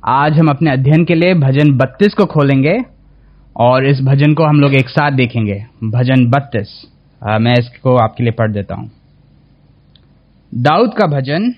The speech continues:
मशकील। क्या ही धन्य है वो जिसका अपराध क्षमा किया गया, जिसका पाप ढांपा गया हो। क्या ही धन्य है वो मनुष्य जिसके अधर्म का लेखा यहोवा ना ले और जिसकी आत्मा में कोई कपट ना हो।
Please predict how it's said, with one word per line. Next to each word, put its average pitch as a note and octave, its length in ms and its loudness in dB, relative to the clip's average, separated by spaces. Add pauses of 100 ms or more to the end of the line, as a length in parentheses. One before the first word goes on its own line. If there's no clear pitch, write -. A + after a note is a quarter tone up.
मशकील। C3 500 -8 (1500)
क्या E3+ 120 0
ही A#3+ 140 2
धन्य A3 400 2
है G3+ 360 0
वो E3 320 -2
जिसका D#3+ 340 -6
अपराध D#3 340 -2
क्षमा D#3+ 400 -2
किया C3 260 -4
गया, A2+ 400 -4 (360)
जिसका E3 320 -4
पाप F#3 760 -4
ढांपा C#3+ 400 -2
गया A#2 220 -4
हो। G#2+ 220 -12 (600)
क्या C3 120 -2
ही F#3 140 0
धन्य F3+ 260 0
है G#3 160 2
वो F#3+ 160 -2
मनुष्य F#3 420 -4
जिसके F#3+ 260 -6
अधर्म F#3 360 -2
का A3+ 100 -2
लेखा F#3 280 -4
यहोवा G3 340 -2
ना F#3+ 280 0
ले F3 300 -2 (420)
और G3 120 0
जिसकी G#3+ 380 -2
आत्मा G#3+ 360 0
में A#3 140 -2
कोई A3+ 140 -2
कपट A3 380 -4
ना D#3+ 100 -2
हो। G#2 300 -8